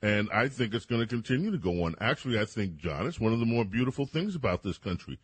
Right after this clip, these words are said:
that we have these disagreements, these forces that are very powerful forces, and yet we are able, with the exception of the Civil War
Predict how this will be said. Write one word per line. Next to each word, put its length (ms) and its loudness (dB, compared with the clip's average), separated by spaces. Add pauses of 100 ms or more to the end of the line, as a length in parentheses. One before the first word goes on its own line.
(280)
that 120 4
we 180 4
have 240 2
these 220 0
disagreements, 840 0
these 200 0
forces 800 -2 (460)
that 140 4
are 60 4
very 240 2
powerful 460 -2
forces, 540 0 (300)
and 200 4
yet 240 2
we 240 2
are 120 0
able, 320 2
with 200 0
the 120 2
exception 600 0
of 200 0
the 100 2
Civil 360 0
War 440 -2